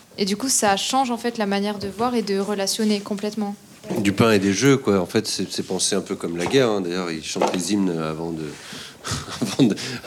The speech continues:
Speaker 2: avant de faire un match. Il y a clairement des références, euh, enfin, en tout cas, c'est très imprégné de, de, de, de, de la guerre, quoi.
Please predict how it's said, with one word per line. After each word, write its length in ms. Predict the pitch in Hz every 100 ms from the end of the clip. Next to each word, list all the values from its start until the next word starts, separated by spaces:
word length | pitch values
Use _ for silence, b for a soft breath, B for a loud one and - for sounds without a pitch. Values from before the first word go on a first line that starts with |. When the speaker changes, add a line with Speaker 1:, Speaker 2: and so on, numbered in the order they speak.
| B
Speaker 2:
avant 200 | 98 101
de 60 | 101
faire 220 | - 92
un 80 | 95
match. 400 | 104 120 - 98 82 B B -
Il 80 |
y 40 | 95
a 40 |
clairement 380 | 95 104 95 127
des 100 | 113
références, 720 | 92 92 98 90 110 110 -
euh, 200 | 92 82
enfin, 180 | 80 85
en 80 | 82
tout 100 | 87
cas, 100 | 110
c'est 140 | 104
très 240 | 98 135 117
imprégné 480 | 101 101 101 110 117
de, 260 | 98 82 80 78 -
de, 220 | 76 80
de, 280 | 76 78 78
de, 220 | 76 78
de 180 | 76 80
la 140 | 78 73
guerre, 300 | 85 107 -
quoi. 160 | 80